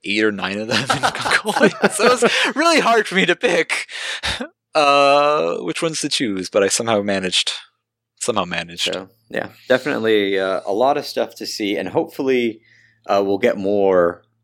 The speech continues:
Speaker 2: uh, as the years go on, and, uh, if, if Crunchyroll decides to continue to pursue this. I would say maybe a bigger venue next time. Uh, San Jose has a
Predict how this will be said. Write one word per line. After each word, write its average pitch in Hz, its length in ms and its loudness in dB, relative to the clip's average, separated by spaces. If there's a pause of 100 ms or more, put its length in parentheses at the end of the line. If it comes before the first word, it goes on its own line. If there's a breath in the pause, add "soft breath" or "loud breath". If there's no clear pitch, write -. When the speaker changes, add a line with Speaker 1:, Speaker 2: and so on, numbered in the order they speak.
Speaker 2:
uh, 90 220 0
as 92 260 0
the 92 100 -4
years 92 340 0
go 90 220 0
on, 87 320 -2
and, 80 280 -8 (640)
uh, 90 200 0
if, 101 220 -2
if - 180 -6
Crunchyroll 92 480 -2
decides 92 460 -2
to 92 80 -6
continue 92 340 -6
to 85 80 -12
pursue 95 280 -4
this. 92 220 -4
I 123 120 2
would 196 260 -4
say 190 280 -2
maybe 160 520 -2
a 165 120 -6 (380)
bigger 151 340 -2
venue 143 500 -2
next 151 320 -8
time. 151 420 0 (100)
Uh, 95 220 2
San 139 220 0
Jose 131 420 2
has 117 220 0
a 87 160 -4